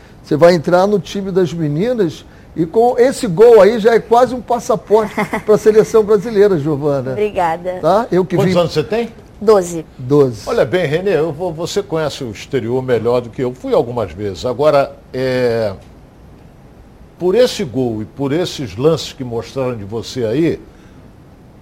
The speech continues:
Speaker 3: pra mim não vai ser surpresa se pintar alguma coisa de você ir pro exterior.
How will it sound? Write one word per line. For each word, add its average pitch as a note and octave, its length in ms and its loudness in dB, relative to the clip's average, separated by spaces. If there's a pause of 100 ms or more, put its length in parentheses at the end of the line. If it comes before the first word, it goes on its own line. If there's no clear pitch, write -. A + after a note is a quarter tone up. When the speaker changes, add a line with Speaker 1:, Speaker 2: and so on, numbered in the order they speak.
(1000)
Speaker 3:
pra D3+ 160 0
mim E3+ 200 -6
não A3+ 160 -2
vai G3 180 -2
ser - 220 -6
surpresa C#3+ 800 -4
se - 200 -8
pintar D#3+ 480 -6
alguma D#3+ 400 -4
coisa F3+ 340 -8
de D#3+ 80 -10
você E3 280 -8
ir F#3+ 60 -8
pro - 100 -20
exterior. G#3 440 -6